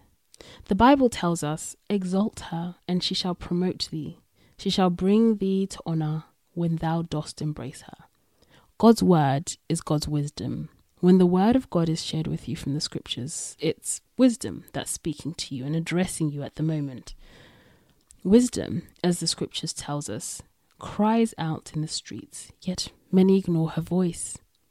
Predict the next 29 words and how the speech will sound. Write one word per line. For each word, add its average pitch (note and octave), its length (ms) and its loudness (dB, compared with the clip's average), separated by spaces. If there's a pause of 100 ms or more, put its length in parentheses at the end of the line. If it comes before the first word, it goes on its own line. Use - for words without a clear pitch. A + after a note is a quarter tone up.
(140)
That's - 320 -10
Proverbs F#3 480 0
one, D#3+ 260 0
verse D#3+ 240 -8
twenty - 540 -4 (200)
to - 120 -2
twenty-five. - 840 -6 (800)
That's A3 380 2
why F#3+ 420 4 (380)
there F#3 160 4
are F#3 40 6
many F#3+ 300 6
in B3+ 80 6
the C4 80 4
world F3+ 260 4
today D#3 300 -2
who D#3+ 240 -2
are D#3 60 -2
poor. D3+ 500 -4 (840)
For G#3 200 4
wisdom B3 400 6
says, D#3+ 640 -4 (640)
"Riches A3+ 480 2
and A#3 160 6
honor E3+ 380 2
are D#3+ 100 0
with D#3+ 380 -4
me, D#3 320 -6 (440)
yea, F3+ 600 0